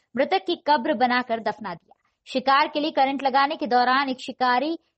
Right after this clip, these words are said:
करंट की चपेट में आने से झुलस गया, जिसे अस्पताल में भर्ती कराया गया, जहां से इस घटना का राज खुला। दरअसल कोतवाली अंतर्गत खमरिया गांव के बरम बाबा गोरैया के समीप आज से चार दिन पहले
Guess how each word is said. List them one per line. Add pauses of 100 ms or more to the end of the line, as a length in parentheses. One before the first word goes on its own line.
(100)
करंट
की
चपेट
में
आने
से
झुलस
गया,
जिसे
अस्पताल
में
भर्ती
कराया
गया, (460)
जहां
से
इस
घटना
का
राज
खुला।
दरअसल
कोतवाली
अंतर्गत
खमरिया
गांव (120)
के (360)
बरम
बाबा
गोरैया
के
समीप (140)
आज
से
चार
दिन
पहले